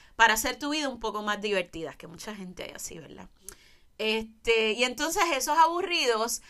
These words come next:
son los que, eh, en cada familia, en el trabajo, en diferentes cosas, eh,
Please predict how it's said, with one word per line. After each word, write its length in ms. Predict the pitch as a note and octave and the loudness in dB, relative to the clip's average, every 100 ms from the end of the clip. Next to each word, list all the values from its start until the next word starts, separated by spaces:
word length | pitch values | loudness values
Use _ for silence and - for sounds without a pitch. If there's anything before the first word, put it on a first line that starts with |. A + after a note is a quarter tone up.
| - | -20
son 320 | - - C4+ C#4+ | -6 0 0 0
los 200 | B3+ - | -2 -2
que, 260 | G#3 G3 - | -2 -2 -6
eh, 720 | - G3+ F#3+ F#3 F3 F3 - F3+ | -2 -2 0 -2 -2 -2 -4 -8
en 120 | F3+ | -2
cada 280 | F#3+ F3+ A3+ | 2 4 4
familia, 680 | C#4 C4 A#3 A3 G#3 G#3 G3 | 0 -2 -4 -2 2 2 0
en 200 | F3+ F#3+ | -4 -6
el 160 | A#3 | -6
trabajo, 640 | A#3 B3+ A#3+ G#3 G#3 G3 F3+ | 2 6 8 6 4 0 -2
en 100 | F3+ | -4
diferentes 500 | F#3 F#3 F3+ F#3 A#3+ | -4 -2 -2 -4 -4
cosas, 520 | C4+ C4+ B3+ G3+ G3+ - - - _ | 2 2 4 0 -2 -16 -20 -20 _
eh, 840 | - A3 G#3 G3+ G3 F#3+ F#3+ - | -2 2 2 2 2 0 -2 -10